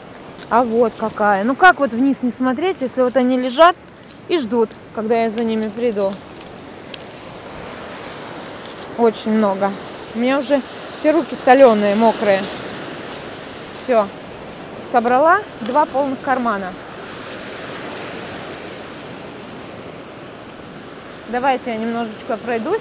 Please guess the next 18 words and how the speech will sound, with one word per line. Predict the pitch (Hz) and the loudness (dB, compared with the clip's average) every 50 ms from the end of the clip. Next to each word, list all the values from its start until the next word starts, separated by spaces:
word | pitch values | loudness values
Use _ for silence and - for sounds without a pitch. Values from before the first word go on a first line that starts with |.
| - - | -2 -4
прогуляюсь. | - 262 240 220 240 247 262 302 330 320 262 226 220 - - - - - - - - - - - - - - - - - - | -4 -4 -2 0 0 2 4 4 4 4 2 0 -4 -8 -12 -14 -14 -14 -14 -14 -14 -14 -16 -16 -16 -16 -16 -16 -16 -10 -6
Немножко | 226 233 240 247 254 262 - - - | -2 0 0 0 0 -2 -4 -6 -8
покажу | 208 240 - 247 233 233 226 285 277 | -8 -2 0 0 2 2 2 2 2
вам | 254 233 | 2 4
море. | 226 226 220 214 202 190 190 214 208 - - - | 4 2 2 2 2 2 0 0 -4 -8 -4 0
А | 202 214 | 2 2
вы | 226 320 339 | 2 2 2
посмотрите. | - 247 247 - - 233 226 202 190 214 202 185 - 233 247 | 2 2 2 2 0 -2 -2 -2 -4 -6 -8 -4 -2 -2 0
Ребят, | 262 240 277 247 214 - - - - - - - | 4 6 6 4 4 2 -4 -12 -12 -10 -2 0
обязательно | 226 240 226 247 233 285 285 339 403 - 381 381 359 330 | 0 2 2 4 6 8 8 8 8 6 2 2 2 2
напишите | 302 285 254 226 277 - - 302 320 294 233 294 | 2 2 0 0 -2 -4 0 0 0 0 0 -2
в | 247 | 0
комментариях, | - 277 247 247 247 240 220 247 240 269 294 339 370 285 233 - - - | 4 4 4 6 4 6 8 10 12 12 12 12 10 8 8 6 0 -4
какая | - 240 226 - 262 269 320 359 392 | -2 -2 4 8 10 12 12 12 12
у | |
вас | 349 330 320 370 - - | 12 12 10 8 6 2
сегодня | - 359 320 339 339 311 247 247 240 | 0 2 6 6 6 6 6 4 4
погода. | - 254 233 220 233 302 370 415 320 240 208 | 4 4 4 6 8 8 8 10 10 8 8